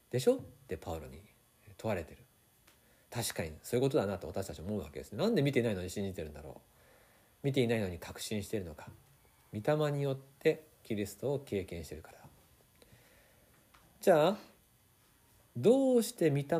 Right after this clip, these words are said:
を受けたのか、御霊をいただけたのかというと、二節の続き。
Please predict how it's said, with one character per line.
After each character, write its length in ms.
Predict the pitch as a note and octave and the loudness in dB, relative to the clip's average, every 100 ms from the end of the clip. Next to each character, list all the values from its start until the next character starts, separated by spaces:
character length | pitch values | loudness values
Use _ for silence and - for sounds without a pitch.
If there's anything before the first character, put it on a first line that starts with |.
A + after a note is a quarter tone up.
| D#3+ | 4
を 320 | D#3 E3 E3 - - _ | 6 4 2 -16 -20 _
受 160 | D#3 - | 0 2
け 20 | |
た 120 | - | 0
の 100 | E2 | -6
か、 160 | - - _ _ _ | -12 -20 _ _ _
御 80 | B2+ | -2
霊 120 | C#3+ C#3+ | 0 2
を 140 | C3+ | 0
い 40 | A#2+ | 2
た 100 | C#3+ | 0
だ 100 | C#3 | 2
け 60 | |
た 120 | D#3 | 0
の 140 | C#3 A#2 | 0 -2
か 160 | - - - - | -6 -18 -20 -4
と 80 | F3 | 2
い 160 | F#3 | 2
う 60 | F#3 | 2
と、 280 | G#3 B3+ - - - - _ - _ | 2 2 0 -20 -20 -20 _ -20 _
二 80 | C#3 | 2
節 220 | B2+ A2+ | 2 2
の 80 | F#2+ | -4
続 300 | E2 F2+ D#2 | -4 -8 -10
き。 240 | - - | -12 -18